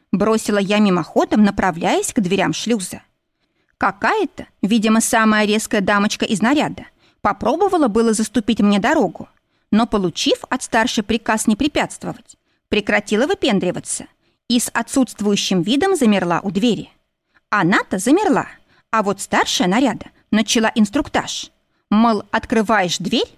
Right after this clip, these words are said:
и отходишь в сторону. Дальше мы сами. Когда закончим,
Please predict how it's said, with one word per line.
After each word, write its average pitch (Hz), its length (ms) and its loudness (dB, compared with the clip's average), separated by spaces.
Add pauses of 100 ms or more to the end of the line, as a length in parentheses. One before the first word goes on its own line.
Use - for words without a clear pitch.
(160)
и 233 100 0
отходишь 220 560 0
в - 40 -4
сторону. 180 500 0 (260)
Дальше 202 420 2
мы 214 100 2
сами. 196 460 -2 (460)
Когда 202 360 0
закончим, - 640 -2